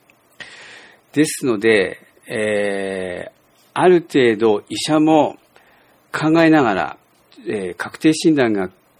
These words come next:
下す、すぐに下されないことも多いので、診断的治療、まずこの治療をやって、その効果を見てから、えー、その、えー、診断が正しいか間違いか、またそれによって、えー、治療を変えたり、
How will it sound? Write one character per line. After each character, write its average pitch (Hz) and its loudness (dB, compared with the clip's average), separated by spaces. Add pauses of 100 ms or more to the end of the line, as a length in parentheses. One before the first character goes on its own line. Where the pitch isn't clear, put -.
(120)
下 147 0
す、 147 -10
す - -10
ぐ 165 -4
に 117 -2
下 - -4
さ 123 -10
れ 123 0
な 120 -2
い 117 -4
こ - -14
と - -10
も 95 -4
多 113 0
い 113 -2
の 95 -6
で、 95 -6
診 - -2
断 160 2
的 - -6
治 - -10
療、 - -4
ま 135 -2
ず 135 -14
こ - -6
の 170 4
治 185 -6
療 185 4
を 160 6
や 139 4
っ 135 -10 (240)
て、 143 4 (480)
そ - -10
の 123 -2
効 185 0
果 165 4
を 139 6
見 139 0
て 180 2
か 180 2
ら、 110 2 (160)
え 98 -6
ー、 - -14
そ - -10
の、 110 -2 (760)
え 101 -6
ー、 95 -8
診 113 -4
断 107 -2
が 101 -4
正 120 -4
し 131 -6
い 117 -4
か 110 -2
間 95 -8
違 117 -2
い 107 -4
か、 82 -8
ま 101 -10
た 127 -2
そ - -8
れ 135 -2
に 131 -4
よ 131 -2
っ 120 -10
て、 - -2
え 104 0
ー、 87 -16
治 - -8
療 101 -2
を 90 -10
変 101 -6
え 104 -4
た 104 -4
り、 90 -10